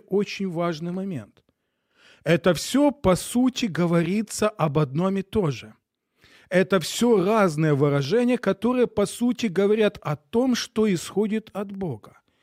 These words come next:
И речь идёт, несомненно, о Божьем Слове, которое исходит из уст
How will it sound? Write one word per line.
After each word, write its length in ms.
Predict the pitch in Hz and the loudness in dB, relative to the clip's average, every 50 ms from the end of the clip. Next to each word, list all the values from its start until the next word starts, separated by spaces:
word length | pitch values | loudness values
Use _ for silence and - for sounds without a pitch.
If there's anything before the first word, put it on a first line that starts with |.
| _ _ _ _ _ _ _ _ | _ _ _ _ _ _ _ _
И 160 | - 156 160 | -2 -2 0
речь 380 | 165 220 254 262 - - - - - | 0 0 0 0 0 -2 -6 -6 -4
идёт, 480 | 220 202 165 151 190 202 196 190 202 | -4 -4 -2 0 2 2 2 2 0
несомненно, 1080 | - 160 170 175 - - - 165 156 151 151 160 175 190 190 185 185 180 180 180 175 - - _ _ _ _ _ _ _ _ _ _ _ | -2 -2 -2 -2 -2 -2 -2 -2 -2 -2 -2 -2 -2 0 0 0 0 0 0 0 -2 -4 -6 _ _ _ _ _ _ _ _ _ _ _
о 440 | - 156 156 170 175 170 165 165 139 - _ _ _ _ _ _ _ _ _ _ _ _ _ _ _ _ _ _ _ - | -6 -4 0 0 0 2 0 -2 -4 -6 _ _ _ _ _ _ _ _ _ _ _ _ _ _ _ _ _ _ _ -18
Божьем 720 | 113 107 101 117 202 247 247 233 180 143 131 165 175 156 | -16 -8 -4 -2 0 2 2 2 2 0 0 0 0 0
Слове, 680 | 147 - - - - 160 156 175 240 262 240 202 180 185 | 0 -4 -6 -6 -2 -2 0 2 2 2 2 2 2 0
которое 600 | 180 - 160 139 - - 202 220 208 208 208 196 | 0 0 -4 -4 0 0 2 2 4 4 2 2
исходит 840 | - - - 180 180 - - - - 208 208 175 165 202 - - - _ | 0 -2 -4 -6 -6 -6 -8 -4 -2 -2 -2 0 0 -2 -2 -4 -6 _
из 340 | - 180 170 131 - - - _ _ _ _ | 0 0 0 0 -4 -10 -14 _ _ _ _
уст 520 | 247 254 240 214 131 104 - - - - | 2 4 4 4 2 0 -4 -8 -12 -18